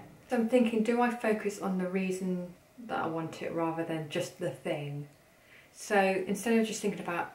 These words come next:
"I want the house, I want the house, I want the house," you should think, "I want the bigger space." I want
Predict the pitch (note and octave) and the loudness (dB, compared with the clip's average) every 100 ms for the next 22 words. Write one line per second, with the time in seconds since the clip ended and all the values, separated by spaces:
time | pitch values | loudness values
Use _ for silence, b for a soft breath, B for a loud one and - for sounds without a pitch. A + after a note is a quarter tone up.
0 | - F3+ F3+ - F3 E3 E3+ E3+ D#3+ E3+ | -8 -6 -6 -6 -8 -8 -8 -6 -6 -8
1 | - F3 E3 D#3 C#3+ C#3+ E3 - - B | -10 -8 -8 -6 -6 -6 -8 -16 -20 B
2 | B B - F#3 G3 - F3+ - - - | B B -8 -6 -6 -4 -4 -6 -14 -12
3 | F#3 F3 - - E3 E3+ - - E3+ D3+ | -6 -6 -6 -10 -4 -4 -4 -6 -6 -6
4 | D3 - - - - - F3 E3+ E3 | -6 -12 -20 -20 -20 -12 -6 -4 -4